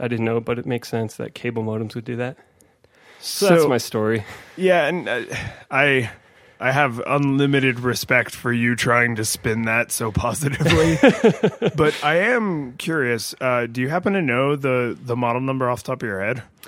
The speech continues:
Speaker 1: Of my old one or my new one?
Speaker 2: The, the old one.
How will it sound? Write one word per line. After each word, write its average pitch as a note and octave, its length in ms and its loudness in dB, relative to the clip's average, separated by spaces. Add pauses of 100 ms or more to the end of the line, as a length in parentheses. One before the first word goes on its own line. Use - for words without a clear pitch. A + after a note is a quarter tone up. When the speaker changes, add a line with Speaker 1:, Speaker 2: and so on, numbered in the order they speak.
(260)
Speaker 1:
Of C3 180 4
my A#2+ 160 6
old D3+ 160 6
one F3 140 6
or C#3+ 60 4
my A#2 120 4
new B2 200 4
one? G#2+ 180 -4 (140)
Speaker 2:
The, B2+ 260 -4
the C#3 180 0
old B2+ 240 0
one. E2 300 -14